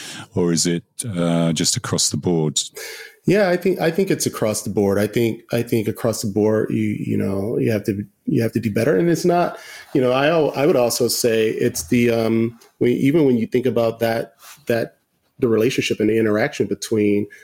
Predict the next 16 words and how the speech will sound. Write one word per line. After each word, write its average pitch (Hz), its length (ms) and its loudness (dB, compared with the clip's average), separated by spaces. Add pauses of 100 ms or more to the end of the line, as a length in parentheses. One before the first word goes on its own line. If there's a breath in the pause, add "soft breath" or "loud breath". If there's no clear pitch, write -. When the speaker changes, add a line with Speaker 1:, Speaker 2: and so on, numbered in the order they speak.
(160 loud breath)
Speaker 2:
client 110 300 0
and 101 100 2
agencies, 101 720 -4
you 123 180 0
know, 110 260 0
it's 113 140 -4
like, 110 220 0
hey, 107 260 2
if 95 140 -2
you're, 123 300 2 (340 loud breath)
if 101 120 -6
you're 127 240 4
an 127 140 2
in-house 120 540 0
side, 120 400 0 (500 loud breath)
um, - 260 -2